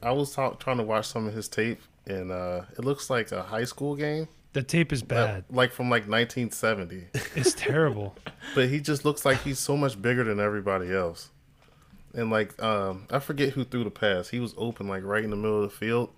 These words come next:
Speaker 1: He put his arm out and looked like he was going to catch it, but you can tell he got, kinda got, like, soft hands, and I kinda like that. Uh, <clears throat> he, and they say he's been killing it in the, he killed it in practice the week before.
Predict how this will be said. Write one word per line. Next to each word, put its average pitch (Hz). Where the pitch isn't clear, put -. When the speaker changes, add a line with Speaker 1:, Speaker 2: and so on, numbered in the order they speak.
Speaker 1:
He 117
put 160
his 135
arm 123
out 95
and 104
looked 147
like 139
he 143
was 113
going 135
to 143
catch 175
it, 190
but 117
you 143
can 131
tell 143
he 135
got, 131
kinda 131
got, 117
like, 95
soft 113
hands, 101
and 110
I 107
kinda 117
like 107
that. 95
Uh, 98
<clears throat> 160
he, 139
and 110
they 117
say 123
he's 120
been 95
killing 113
it 113
in 104
the, 92
he -
killed 127
it 117
in 98
practice 117
the 107
week 113
before. 127